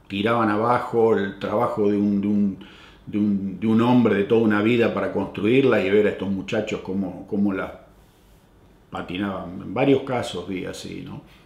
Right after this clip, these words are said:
Una picardía, uno, a uno le partía el alma. Y yo como hablaba con ellos, con lo, con los originales, con los,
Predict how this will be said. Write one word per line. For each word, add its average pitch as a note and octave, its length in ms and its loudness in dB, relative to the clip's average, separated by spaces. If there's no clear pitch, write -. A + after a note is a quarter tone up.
Una G2 280 -2
picardía, G2 680 -2
uno, F#2+ 240 -6
a F#2 40 -10
uno A2 200 0
le G2+ 100 0
partía G2+ 360 0
el A2+ 80 2
alma. G#2+ 240 4
Y - 20 0
yo C3 140 4
como B2 180 2
hablaba B2 320 4
con G#2+ 160 4
ellos, G#2 340 0
con F#2 160 -6
lo, F2 260 -2
con F2+ 140 -8
los F#2 160 -2
originales, F#2+ 640 0
con F2+ 160 -6
los, F2 120 -8